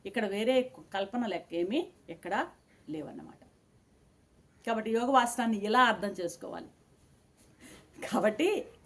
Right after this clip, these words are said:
చెప్తున్నాడు, "రామా, నేను చెప్పే దాంట్లో అసత్యం ఏదీ లేదయ్యా, అయోగ్యత ఏదీ లేదయ్యా, విపరీతార్థం ఏదీ లేదు.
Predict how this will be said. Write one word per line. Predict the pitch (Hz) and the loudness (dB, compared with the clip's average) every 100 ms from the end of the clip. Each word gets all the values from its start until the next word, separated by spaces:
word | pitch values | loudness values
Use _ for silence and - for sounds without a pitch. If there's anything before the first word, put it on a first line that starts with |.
| - - | -12 -6
చెప్తున్నాడు, | 196 220 208 | -2 0 0
"రామా, | 180 180 175 196 302 311 - - _ 240 | 0 0 0 4 6 6 2 -12 _ 4
నేను | 311 | 6
చెప్పే | 254 254 247 | 6 4 2
దాంట్లో | 220 202 180 | 2 2 -2
అసత్యం | 165 185 180 175 | -4 -4 -2 -2
ఏదీ | 160 156 | -2 -4
లేదయ్యా, | 156 147 143 143 156 131 - - _ - - - 196 | -6 -6 -8 -6 -8 -10 -18 -20 _ -20 -20 -8 2
అయోగ్యత | 240 262 233 208 | 6 6 6 0
ఏదీ | 180 165 | -2 -2
లేదయ్యా, | 156 156 147 139 170 180 135 - - 220 | -4 -4 -6 -6 -4 -4 -6 -14 -12 -4
విపరీతార్థం | 294 320 240 202 170 175 | 0 2 2 0 0 -2
ఏదీ | 165 165 | -2 -2
లేదు. | 156 151 175 190 | -4 -2 0 0